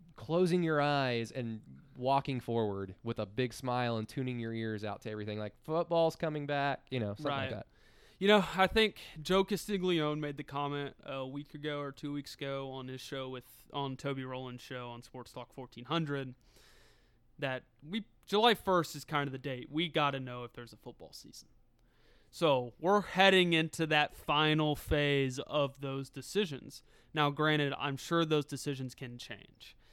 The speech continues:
Speaker 1: Yeah.
Speaker 2: I'm sure those decisions will be, can be altered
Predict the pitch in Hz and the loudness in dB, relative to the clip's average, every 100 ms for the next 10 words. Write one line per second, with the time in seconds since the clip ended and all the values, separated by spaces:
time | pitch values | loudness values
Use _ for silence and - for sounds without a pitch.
0 | _ _ 127 139 139 - 165 170 170 165 | _ _ -4 -4 -4 -6 2 4 6 6
1 | 156 143 _ _ _ 143 151 - 135 151 | 4 2 _ _ _ -4 -2 -4 -8 -6
2 | 139 139 135 131 127 - 143 131 127 - | -6 -6 -8 -12 -14 -12 -8 -8 -8 -10
3 | 107 107 - - | -12 -14 -18 -20